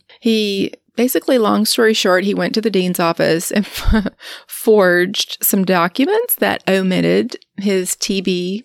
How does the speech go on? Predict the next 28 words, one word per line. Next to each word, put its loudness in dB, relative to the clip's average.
diagnosis -2
from -2
his -2
history. -2
And 0
then 2
while 4
he 4
was 4
in 4
there, 0
he 2
thought, 0
"Hey, 0
you 0
know, 2
I've -2
got 0
access -2
to -4
do 2
whatever 0
I 2
want -2
to 0
with -2
my -2
file." -4